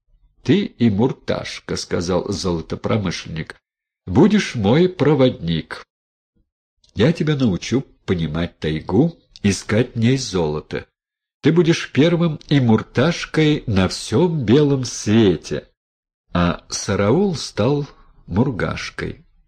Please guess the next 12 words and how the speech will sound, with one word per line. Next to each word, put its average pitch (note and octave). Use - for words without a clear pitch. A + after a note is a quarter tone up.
Когда B2
пропал D#3
хозяин, C3+
когда F#2
пришла G#2
советская G2+
власть G#2+
и G2+
Мургашку G2
посадили E2+
в -
тюрьму, A2